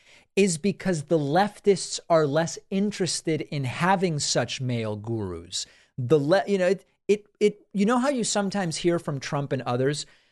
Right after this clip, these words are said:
"Nobody's driving around with Trump flags. The boaters aren't doing boat, I'm sorry, with Biden flags. Nobody's doing Biden boat parades. How could he possibly have any support?" You know how sometimes they will say this on the right?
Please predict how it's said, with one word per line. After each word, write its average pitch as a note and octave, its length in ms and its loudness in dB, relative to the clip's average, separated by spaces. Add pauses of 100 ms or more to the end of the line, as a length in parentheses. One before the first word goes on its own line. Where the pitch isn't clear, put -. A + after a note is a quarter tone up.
(180)
"Nobody's B3 560 4
driving F#3+ 440 2
around D#3+ 360 -2
with C#3+ 160 -6
Trump D#3 360 -6
flags. G#2+ 680 -6
The D#3 200 2
boaters F3+ 640 4
aren't E3 260 -6
doing D#3+ 300 0
boat, D3 280 2
I'm D#3+ 120 0
sorry, C3+ 160 0
with A#2+ 180 0
Biden C#3+ 380 2
flags. G#2 440 -8
Nobody's F3 460 2
doing D#3 340 -2
Biden C#3+ 460 -2
boat C3+ 240 0
parades. G#2+ 560 -4 (200)
How G3 180 4
could G3+ 160 2
he F3+ 80 -4
possibly D#3+ 560 -2
have C#3 240 -4
any A#2+ 140 -4
support?" A#2+ 500 -6
You C3 80 -4
know D#3+ 160 2
how E3+ 100 0
sometimes D3+ 460 -2
they C#3 80 4
will B2+ 120 0
say B2+ 220 0
this B2 220 -4
on C3 100 -4
the G#2+ 80 -4
right? A2 300 -4